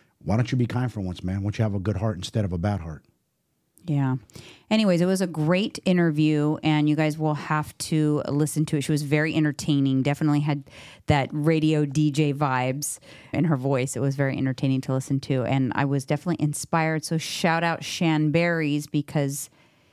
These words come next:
Speaker 2: that was very inspiring. I was producer sitting behind the cameras, but really enjoying the show.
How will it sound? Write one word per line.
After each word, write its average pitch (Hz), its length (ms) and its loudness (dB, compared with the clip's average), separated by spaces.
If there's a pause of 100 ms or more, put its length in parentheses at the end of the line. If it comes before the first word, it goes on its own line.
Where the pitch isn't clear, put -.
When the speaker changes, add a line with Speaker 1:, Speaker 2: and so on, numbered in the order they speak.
(260)
Speaker 2:
that 147 280 2
was 165 180 0
very 160 220 0
inspiring. 151 600 0
I 143 60 2
was 151 200 0
producer 160 600 0
sitting 151 260 0
behind 160 340 2
the 151 60 0
cameras, 147 560 0
but 135 320 0
really 151 420 0
enjoying 147 440 2
the 135 60 2
show. 123 380 -2